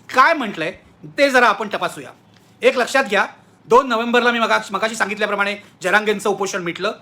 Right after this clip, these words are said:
हा लेख सात नोव्हेंबरला प्रसिद्ध झालाय, म्हणजे पाच दिवसांनी प्रसिद्ध झालाय. केशव उपाध्येंना संशयाचा फायदा द्यायचा म्हणून आपण जरी असं ठरलं की मनोज जरांगे यांच्या उपोषणाच्या आधी हा लेख लिहिण्यात आला होता, तरीसुद्धा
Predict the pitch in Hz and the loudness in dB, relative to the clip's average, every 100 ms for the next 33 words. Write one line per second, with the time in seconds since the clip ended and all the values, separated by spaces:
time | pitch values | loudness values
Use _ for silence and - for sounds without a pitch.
0 | _ _ _ 202 254 214 233 - 254 285 | _ _ _ 2 2 2 -4 2 2 2
1 | 247 233 226 233 220 214 202 196 190 196 | -2 0 2 2 0 -6 -4 -2 -2 -2
2 | 233 - _ - 247 294 269 269 269 262 | -6 -8 _ 4 4 4 -2 -2 -2 -2
3 | 240 233 214 165 120 - _ _ _ _ | -4 -4 -2 -2 -6 -20 _ _ _ _
4 | _ _ _ - 233 240 302 254 269 269 | _ _ _ -2 0 4 2 4 2 2
5 | 269 285 233 226 262 277 269 208 214 247 | -2 0 -2 -2 0 0 0 0 2 0
6 | 202 - 165 - _ - 202 262 240 262 | 0 -2 -6 -8 _ -8 -2 2 2 2
7 | 247 262 220 247 185 160 196 _ _ _ | 2 2 2 0 0 -2 -8 _ _ _
8 | - 285 240 233 226 220 226 233 247 247 | -4 0 2 2 2 2 2 0 0 2
9 | 214 226 226 226 247 185 165 214 - - | 0 0 -2 -2 2 0 0 -6 -8 -14
10 | - 208 208 208 196 185 190 175 160 143 | 0 0 2 -2 -2 -2 0 0 0 -2
11 | 156 - - _ _ - 226 247 190 226 | -6 -10 -16 _ _ -2 -2 -2 2 2